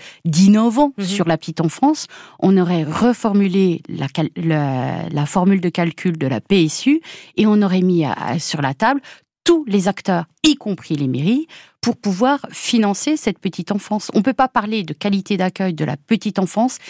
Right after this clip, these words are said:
Speaker 1: si on ne met pas les moyens financiers. Ce n'est plus possible, ce n'est plus tolérable.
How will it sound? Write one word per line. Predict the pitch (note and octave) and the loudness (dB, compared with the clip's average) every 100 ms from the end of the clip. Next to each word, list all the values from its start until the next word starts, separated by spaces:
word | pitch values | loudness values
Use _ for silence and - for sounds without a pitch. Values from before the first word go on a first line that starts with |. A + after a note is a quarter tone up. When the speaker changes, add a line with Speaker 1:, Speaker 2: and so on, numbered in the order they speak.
| - - | -20 -10
Speaker 1:
si | - G3+ | -4 0
on | G3+ | 4
ne | F#3 | 4
met | F3+ | 2
pas | E3+ G3+ | 0 -2
les | G3 | 0
moyens | F3 F3 F3 E3+ | 2 2 2 0
financiers. | - F#3 E3+ - - | -2 -2 -2 -4 -8
Ce | - - | -6 -2
n'est | F#3+ F#3 | -2 -2
plus | - G3 | -4 -6
possible, | - - C#4 - B3 - | -6 -2 -2 -2 -8 -6
ce | E3+ | -2
n'est | D#3 | -2
plus | - C#3+ | -4 -6
tolérable. | - G#3 F#3+ F#3+ G#3+ | 0 0 2 0 0